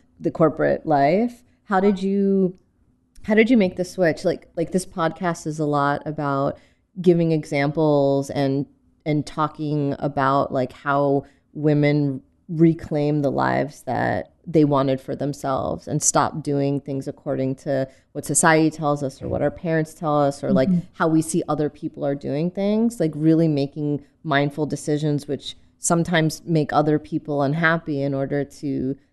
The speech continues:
Speaker 1: be true to ourselves or to feel good in our
Speaker 2: Yeah.
Speaker 1: lives. So what was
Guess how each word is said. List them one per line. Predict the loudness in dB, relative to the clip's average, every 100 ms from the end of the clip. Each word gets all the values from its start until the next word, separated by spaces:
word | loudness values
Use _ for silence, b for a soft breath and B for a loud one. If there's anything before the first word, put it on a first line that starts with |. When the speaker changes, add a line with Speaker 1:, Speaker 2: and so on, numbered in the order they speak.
| _
Speaker 1:
be | -6 -4
true | 0 2
to | 2
ourselves | 2 -2 -4 -2 0 -2 -6
or | -8
to | -8 -8
feel | -12 -4 0 0
good | 2 4 4 0
in | 0 0
our | 0
Speaker 2:
Yeah. |
Speaker 1:
lives. | 2 2 2 0 -2 -4
So | -6 -2
what | 2 4
was | 4 0 -6